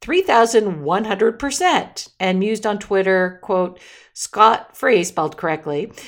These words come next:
"which is completely free of obligation, harm, or penalty," and then scot-free, the way Trump spelled it, "some guy probably." Also on Monday morning, Trump tweeted praise of Roger Stone, saying, quote,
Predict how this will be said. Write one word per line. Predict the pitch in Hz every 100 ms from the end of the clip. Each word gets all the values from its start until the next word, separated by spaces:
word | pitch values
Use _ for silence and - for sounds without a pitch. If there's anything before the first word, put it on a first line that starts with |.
| -
"which | - 175
is | 185 175 -
completely | - 190 320 349 254
free | 233 214 196 185
of | 170 160
obligation, | 180 170 165 165 - 151
harm, | 170 156
or | 151
penalty," | - 311 285 220 214 170 160 175 - _
and | 175 160
then | 156
scot-free, | 151 - 175 160 - _ 370 359 285 247
the | 240 190
way | 180
Trump | 170 - 311
spelled | - 220 190 190
it, | 185 185 - _ _ _ _
"some | - 202 190
guy | 185 175 160 156
probably." | 156 147 143 143 - - - _ _ _ _ _ _ _ _ - - _ _ _
Also | 392 453 392
on | 269 226
Monday | 196 180 165 151 -
morning, | 170 147 151 160 160 -
Trump | - 190 202
tweeted | - 220 214 226
praise | 185 220 233 233
of | 226 233
Roger | 254 262 277 285
Stone, | - 320 370 392 233 156 147
saying, | 143 185 175 180
quote, | 185 233 220 -